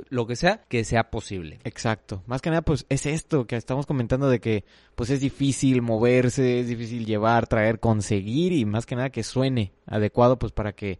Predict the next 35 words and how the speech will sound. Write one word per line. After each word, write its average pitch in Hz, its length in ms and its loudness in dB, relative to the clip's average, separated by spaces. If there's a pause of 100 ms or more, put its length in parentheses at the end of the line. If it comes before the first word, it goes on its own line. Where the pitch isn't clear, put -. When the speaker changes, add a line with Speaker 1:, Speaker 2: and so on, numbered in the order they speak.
(120)
Speaker 2:
sea 120 180 0
la 131 100 2
ins-, 127 120 -6
la 117 100 0
intención, 117 420 0
mejor 117 220 -2
dicho, 123 220 -4
que, 104 340 -2
que 101 80 -8
trata 104 320 -6
de, 101 260 -4
pues, 107 120 -2
de 110 80 2
transmitir 110 480 -4
toda 113 260 2
esta 104 200 -6
música, 110 440 -6
¿no? 113 180 -2
Que 110 200 -2 (100)
si 127 140 -4
bien 139 180 4
fue 151 140 0
pensada, 143 360 2
pues, 139 120 -4
para 120 180 4
estos 127 220 -2
instrumentos, 143 640 2 (180)
que 117 100 0
sea 113 200 0
posible 120 480 0
y 113 100 -4
que - 120 -14
suene 92 260 -6
bien, 85 240 -8
¿no? 104 160 -6